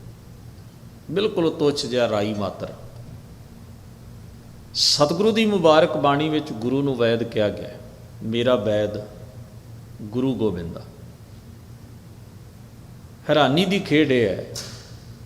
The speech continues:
ਠੀਕ ਹੈ, ਤਨ ਦੇ ਦੁੱਖ ਤੋਂ ਅਸੀਂ ਘਬਰਾਉਂਦੇ ਹਾਂ ਤੇ ਇਹਦੇ ਤੋਂ ਮੁਕਤੀ ਪਾਉਣ ਲਈ ਯਤਨ ਵੀ ਮਨੁੱਖ ਕਰਦਾ ਆਇਆ, ਇਹਨੇ ਕਰਦੇ ਰਹਿਣਾ ਹੈ ਤੇ ਕਰਨਾ ਵੀ ਚਾਹੀਦਾ ਹੈ। ਪਰ ਅਸੀਂ ਗੁਰਬਾਣੀ ਦੇ ਉਹ ਵਾਕ ਵੀ ਕੇਵਲ ਦੇਹੀ ਤੱਕ ਟੁਕਾ ਲੈਂਦੇ ਹਾਂ।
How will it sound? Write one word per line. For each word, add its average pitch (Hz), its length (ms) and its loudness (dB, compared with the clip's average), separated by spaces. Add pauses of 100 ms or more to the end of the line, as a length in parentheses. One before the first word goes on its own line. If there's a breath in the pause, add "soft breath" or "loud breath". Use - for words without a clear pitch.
ਠੀਕ 190 320 2
ਹੈ, 175 60 8
ਤਨ 147 360 2
ਦੇ 156 100 4
ਦੁੱਖ 123 280 0
ਤੋਂ 135 180 0
ਅਸੀਂ 127 200 -2 (100)
ਘਬਰਾਉਂਦੇ 120 460 2
ਹਾਂ 117 120 0
ਤੇ 123 160 -2
ਇਹਦੇ 123 140 0
ਤੋਂ 123 160 -4
ਮੁਕਤੀ 110 360 -2
ਪਾਉਣ 107 320 -2
ਲਈ 104 140 -2
ਯਤਨ 101 300 0
ਵੀ 117 240 -2
ਮਨੁੱਖ 113 420 -2
ਕਰਦਾ 147 300 4
ਆਇਆ, 135 240 6
ਇਹਨੇ 135 140 2
ਕਰਦੇ 113 400 0
ਰਹਿਣਾ 107 260 0
ਹੈ 104 100 -4
ਤੇ 107 140 -6
ਕਰਨਾ 113 340 -2
ਵੀ 113 120 -2
ਚਾਹੀਦਾ 107 380 -2
ਹੈ। - 60 -8 (2250 loud breath)
ਪਰ 139 140 6
ਅਸੀਂ 147 200 2
ਗੁਰਬਾਣੀ 127 500 4
ਦੇ 139 120 4
ਉਹ 143 120 8
ਵਾਕ 123 360 6
ਵੀ 135 140 -2
ਕੇਵਲ 131 420 0
ਦੇਹੀ 131 220 4
ਤੱਕ 131 280 0
ਟੁਕਾ 117 360 0
ਲੈਂਦੇ 90 340 -2
ਹਾਂ। 90 80 -6